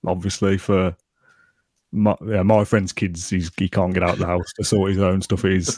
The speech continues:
his age, so I've got to do something. So I'm also in the same boat as your friend to, to find something, but it's, it's easier for, for a newborn 'cause he hasn't got responsibilities to, your kids should have done better.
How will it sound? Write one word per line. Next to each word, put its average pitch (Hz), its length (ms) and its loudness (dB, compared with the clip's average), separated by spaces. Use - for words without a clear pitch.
his 95 200 0
age, 87 140 0
so 95 140 4
I've 90 80 0
got - 100 -4
to 95 60 -6
do 92 140 2
something. 92 560 -2
So 98 200 2
I'm 98 120 2
also 95 300 4
in 95 60 0
the 92 60 0
same 92 260 2
boat 92 240 2
as 92 100 -6
your 92 200 2
friend 90 340 -4
to, 90 260 0
to 117 80 -4
find 90 300 0
something, 90 440 -2
but 90 260 2
it's, - 280 -10
it's 110 160 -8
easier 92 400 -2
for, - 260 -10
for - 160 -4
a - 20 2
newborn 87 400 0
'cause - 80 -6
he 98 60 0
hasn't 90 220 0
got 87 160 -4
responsibilities 90 720 -2
to, 92 260 -2
your 92 180 4
kids - 220 -4
should - 120 -6
have 87 100 2
done - 160 -6
better. 87 240 -4